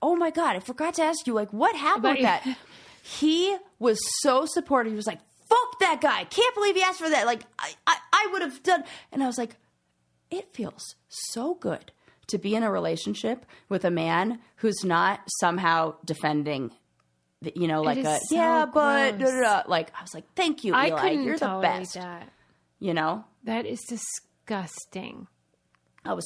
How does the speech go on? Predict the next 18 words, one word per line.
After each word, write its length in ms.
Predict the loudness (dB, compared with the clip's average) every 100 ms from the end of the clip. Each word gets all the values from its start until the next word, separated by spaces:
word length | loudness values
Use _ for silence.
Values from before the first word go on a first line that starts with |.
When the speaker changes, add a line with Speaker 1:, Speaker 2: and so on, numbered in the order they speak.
| -6
Speaker 1:
so 160 | -4
mad 220 | -2 -2 -4
at 60 |
that 160 | -6 -6
guy. 100 | -4
That 160 | -2 -2
guy's 200 | -2 -4
fucking 400 | -4 -4 -2 -2
lucky 260 | -4 -4
he 80 | -8
got 180 | -4 -4
a 40 |
phone 240 | -4 -4 -4
call, 300 | -2 -2 -4
because 280 | -8 -4 -4 0
I 180 | 0
was 340 | 2 -2 -2 -10 -6
like, 300 | -4 -4